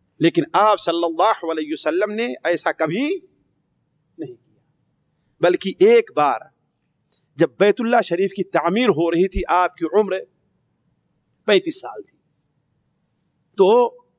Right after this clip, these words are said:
آپ صلی اللہ علیہ وسلم بھی پتھر ڈھو کر کے اپنے کندھوں پر لایا کرتے تھے، پتھر ڈھو کر کے لایا کرتے تھے۔ اور ظاہر بات ہے،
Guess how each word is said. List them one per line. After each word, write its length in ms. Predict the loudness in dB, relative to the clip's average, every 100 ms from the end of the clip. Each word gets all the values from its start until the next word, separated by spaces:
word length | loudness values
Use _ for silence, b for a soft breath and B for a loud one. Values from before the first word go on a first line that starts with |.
| -6
آپ 280 | 0 0 0
صلی 180 | -4 -2
اللہ 420 | 0 2 2 -2
علیہ 160 | -6 -6
وسلم 320 | -4 -6 -6
بھی 120 | -8
پتھر 420 | -4 -6 -4 -6 -6 _ _ _ _ _ _ _ _ _ _ _ _ _ _ _ -4
ڈھو 220 | 2 2
کر 140 | 2
کے 140 | -2 -4
اپنے 220 | -2 -4
کندھوں 340 | -2 -2 0
پر 180 | 2 0 -2
لایا 280 | 0 0 0
کرتے 300 | -6 -10 -12
تھے، 140 | -16 -16 -14 -16 _ -10 -10 -12 _
پتھر 280 | -4 0 -2 -2 -12 -2
ڈھو 140 | 0
کر 120 | 2
کے 100 | 2
لایا 260 | 2 2 0
کرتے 280 | -4 -10 -16
تھے۔ 80 | _ _ _ _ _ _ _ _ _ _ _ _ _ _ _ _ _ -16
اور 100 | -8
ظاہر 260 | -2 0
بات 240 | 2 0 -2
ہے، 180 | -6